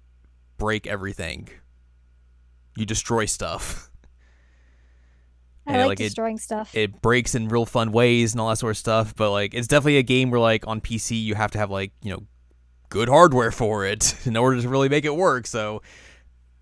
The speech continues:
Speaker 1: it'll be very interesting to see how this runs on a console, which, I mean, it'll probably run fine on the P S five, uh, but it is one of those things you kinda look at like, "Hmm,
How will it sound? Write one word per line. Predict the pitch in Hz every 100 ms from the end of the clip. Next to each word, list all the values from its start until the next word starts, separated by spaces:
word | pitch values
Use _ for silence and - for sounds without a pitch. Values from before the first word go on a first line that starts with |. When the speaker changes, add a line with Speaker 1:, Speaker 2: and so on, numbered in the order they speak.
| -
Speaker 1:
it'll | 107
be | 110
very | 104 117 120
interesting | 117 120 131
to | 117
see | - 131
how | 117 127
this | 123 127 123
runs | 104 135 147 135
on | 147
a | 143
console, | 139 147 143 - 107 92 76 95 113 -
which, | 143
I |
mean, | 196 175 -
it'll | 170
probably | 165 196 214
run | 139 147
fine | - 127 147
on |
the | 151
P | 151
S | 151 -
five, | 156 156 160 156 - - - _ _ _ - -
uh, | 104 101 98 98 101
but | - 101 98 95 - _ _ _ _ _ _ _ _ -
it | 117
is | 113
one | 117
of | 110
those | 107
things | 110
you | 107
kinda | 110 110
look | 107
at | 107
like, | 98 95
"Hmm, | - 131 110 104 98 95